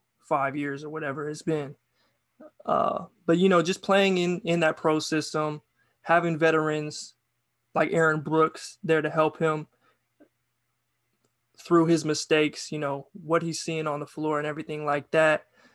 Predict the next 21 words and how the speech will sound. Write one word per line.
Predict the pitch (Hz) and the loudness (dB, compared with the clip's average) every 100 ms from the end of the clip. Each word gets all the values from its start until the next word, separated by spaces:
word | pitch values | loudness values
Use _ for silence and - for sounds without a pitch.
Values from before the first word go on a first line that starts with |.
| _ _ _ _ - | _ _ _ _ -2
And | 160 160 | 0 2
then, | 160 147 147 | 2 2 0
you | 160 165 | -2 0
know, | 160 | 2
just | 156 160 - - _ _ _ _ _ | 0 -4 -6 -14 _ _ _ _ _
going | 156 175 185 | 0 2 2
into | 180 175 | 2 2
the | 170 | 2
lane, | 175 165 | 2 0
getting | 156 160 | -2 0
hit | 175 175 | 4 2
a | |
couple | - 151 156 | 2 -6 -6
times, | - 156 147 143 - | -6 -8 -10 -14 -2
like, | 151 147 _ _ _ _ _ _ _ - | -2 -2 _ _ _ _ _ _ _ 0
how | 160 170 | 4 4
fast | 165 - 160 165 - | 2 2 2 2 0
the | |
game | 151 156 151 | -2 -2 -2
is | 147 | -4
going, | 147 156 143 139 | -2 -2 -4 -8